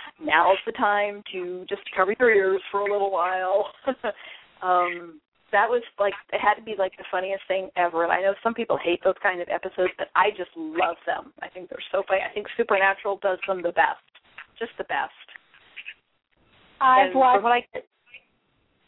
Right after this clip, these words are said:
Speaker 2: ten times, I bet, that preview. <laughs> It's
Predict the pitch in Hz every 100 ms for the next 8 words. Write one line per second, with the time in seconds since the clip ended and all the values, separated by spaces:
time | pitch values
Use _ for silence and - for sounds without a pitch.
0 | _ _ - 294 294 269 214 196 196 208
1 | 196 202 202 - 240 220 208 196 226 247
2 | 311